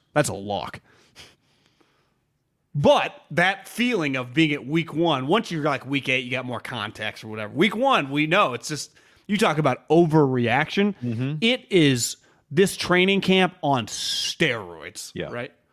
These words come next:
Speaker 2: Yep.
Speaker 1: There
Speaker 2: And
Speaker 1: is
Speaker 2: I think
Speaker 1: no, I,
Speaker 2: what
Speaker 1: I
Speaker 2: you're
Speaker 1: would
Speaker 2: just
Speaker 1: say there's no reaction to a game during a season quite like week one, just because there's so much unknown still.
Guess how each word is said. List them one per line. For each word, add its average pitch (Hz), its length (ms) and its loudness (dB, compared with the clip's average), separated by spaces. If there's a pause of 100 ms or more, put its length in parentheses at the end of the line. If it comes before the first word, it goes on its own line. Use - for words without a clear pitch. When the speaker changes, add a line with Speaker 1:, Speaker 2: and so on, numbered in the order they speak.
Speaker 2:
Yep. 131 180 -4 (840)
Speaker 1:
There 220 140 6
Speaker 2:
And 185 60 4
Speaker 1:
is 165 60 2
Speaker 2:
I 160 60 2
think 147 120 0
Speaker 1:
no, 175 80 2
I, 151 120 0
Speaker 2:
what 202 80 0
Speaker 1:
I 214 80 2
Speaker 2:
you're 311 100 4
Speaker 1:
would 320 100 2
Speaker 2:
just 269 80 6
Speaker 1:
say 254 60 6
there's 170 260 2
no 196 260 8
reaction 185 720 4
to 156 180 8
a 147 40 6
game 143 460 4 (880)
during 156 260 6
a 143 40 4
season 135 440 4
quite 147 640 4
like 107 300 -4
week 107 240 -6
one, 104 240 -6
just 196 160 0
because 170 200 -2
there's 139 140 -6
so 175 140 0
much 156 180 0
unknown 120 600 -8
still. 135 460 -6